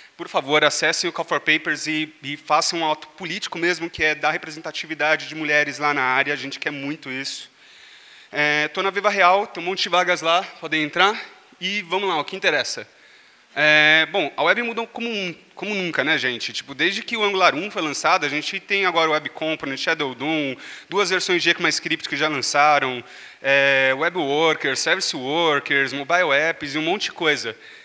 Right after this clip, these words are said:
E daí o que aconteceu é que o time do Google, eles tiveram que tomar uma escolha. Ou eles davam, seguiam com o Angular um, com o codebase antigo deles, e que podia ser muito difícil pra eles conseguirem evoluir,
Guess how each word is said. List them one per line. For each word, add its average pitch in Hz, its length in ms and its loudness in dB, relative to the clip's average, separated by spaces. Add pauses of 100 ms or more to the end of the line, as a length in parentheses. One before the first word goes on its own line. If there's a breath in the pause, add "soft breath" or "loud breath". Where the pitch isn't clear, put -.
(260 loud breath)
E 156 60 -10
daí 170 80 2
o - 40 -2
que - 80 0
aconteceu 240 380 -2
é 233 60 -8
que - 80 -6
o 262 40 -6
time 247 160 -6
do 240 120 -6
Google, 233 240 -2
eles 233 100 -4
tiveram 233 300 0
que - 40 -16
tomar 240 180 -2
uma 247 80 -4
escolha. 143 460 0
Ou 180 160 0
eles 240 200 -2
davam, 180 400 2 (440)
seguiam 190 540 -4
com 208 160 -8
o 190 40 2
Angular 175 340 0
um, 165 160 -2
com 170 100 -8
o - 20 -6
codebase 160 460 -2
antigo 165 380 -4
deles, 151 440 0
e 147 60 -8
que - 80 -12
podia 151 320 -2
ser 151 320 -2 (340 loud breath)
muito 190 200 -8
difícil 185 240 -6
pra 180 100 -2
eles 165 100 0
conseguirem 180 440 0
evoluir, 208 500 0